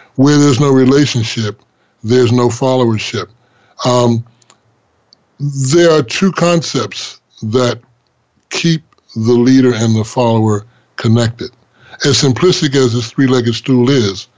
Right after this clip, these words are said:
it reflects really a powerful relational and behavioral dynamic that are part of the connection between every leader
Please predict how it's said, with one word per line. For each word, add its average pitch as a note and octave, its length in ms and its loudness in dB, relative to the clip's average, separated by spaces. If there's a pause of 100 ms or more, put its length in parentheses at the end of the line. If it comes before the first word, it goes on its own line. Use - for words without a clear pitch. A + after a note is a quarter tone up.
(640)
it F3 120 2
reflects D3 480 0
really C#3 340 4
a A#2 40 0
powerful C3 500 -2
relational A#2 680 2
and G#2+ 160 0
behavioral A2 460 2
dynamic G#2 580 -2 (600)
that B2+ 280 2
are A#2+ 140 0
part C#3 400 0
of A#2+ 140 0
the A#2 80 -4
connection B2 500 -4
between A2+ 320 -2
every C3 260 2
leader A2+ 380 0